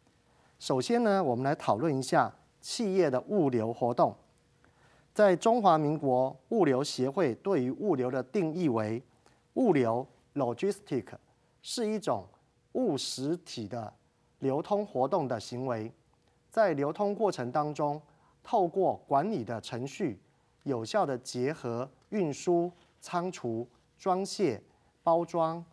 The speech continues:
流通加工跟资讯等等相关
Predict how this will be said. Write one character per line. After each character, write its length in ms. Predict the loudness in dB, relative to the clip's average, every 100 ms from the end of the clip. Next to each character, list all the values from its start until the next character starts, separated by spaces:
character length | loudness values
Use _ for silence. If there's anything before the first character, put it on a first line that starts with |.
| _ _ _ _ -4
流 200 | -2 -2
通 180 | -4 -2
加 240 | -2 -2
工 280 | 0 -2 -4 -12 _ _
跟 300 | -2 -2 -2 -6 _
资 240 | -10 -6 -2
讯 220 | -2 0
等 180 | -2 -2
等 220 | -4 -6 -12 -8
相 340 | -2 -2 0
关 260 | 0 2